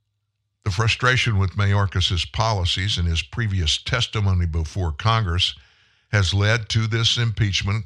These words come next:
inquiry against him. Being a bad person is not impeachable, or many cabinets would be largely empty.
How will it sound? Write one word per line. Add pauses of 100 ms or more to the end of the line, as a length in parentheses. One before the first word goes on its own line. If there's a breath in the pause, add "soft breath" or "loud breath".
(120)
inquiry
against
him. (920 soft breath)
Being
a
bad
person (140)
is
not
impeachable, (680)
or
many
cabinets
would
be
largely
empty.